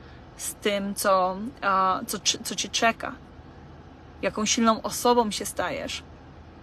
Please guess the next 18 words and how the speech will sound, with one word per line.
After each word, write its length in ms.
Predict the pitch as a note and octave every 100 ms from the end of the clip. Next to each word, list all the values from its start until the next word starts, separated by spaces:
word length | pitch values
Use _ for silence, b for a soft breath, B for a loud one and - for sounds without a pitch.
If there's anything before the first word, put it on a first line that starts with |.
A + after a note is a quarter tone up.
| - - - - - -
Jaką 300 | G#3 G#3+ G#3+
osobą 540 | - G#3+ B3+ A#3 A#3+ A#3
się 180 | A#3+
stajesz, 420 | A3 A3+ A3 A3+ -
która 360 | A#3+ A#3+ A3 B B B -
zaczyna 400 | F#3+ G#3 - A#3
inspirować 640 | A3+ A3+ - A#3 A3+ G#3+ -
inne 340 | A3+ A#3+ B3+
osoby. 440 | G#3 - - - - - - - - - - - - - -
Nigdy 340 | B3 A#3+ A#3+
bym 140 | B3 A#3
nie 100 | B3
powiedziała, 400 | A#3+ A#3 A#3+ A#3
że 100 | A#3
ja 100 | A3+
mogę 200 | A3+ A#3
inspirować 640 | A3+ - A#3+ A3+ G#3 G3
kogoś. 420 | F#3 F3 - -